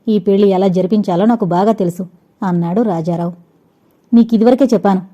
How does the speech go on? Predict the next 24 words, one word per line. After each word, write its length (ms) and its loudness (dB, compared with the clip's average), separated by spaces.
కోపంగా 440 0
అన్నాడు. 300 -2
"చెప్పడం 340 0
చెప్పావు, 420 2
అది 180 0
నీ 200 2
ధర్మం. 380 0
నిర్ణయం 360 2
తీసుకోవాల్సిన 540 2
వాడిని 320 4
నేను, 320 -2
నా 160 -2
ధర్మాన్ని 540 0
నేను 280 0
నిర్వర్తిస్తాను," 680 -4
మందహాసం 600 -2
చేస్తూ 320 0
రాజారావు 460 0
అన్నాడు. 320 -2
"నాన్నగారు, 460 2
నేను 140 0
సీరియస్గా 440 0
చెప్తున్నాను." 400 0
"కృష్ణ, 400 -2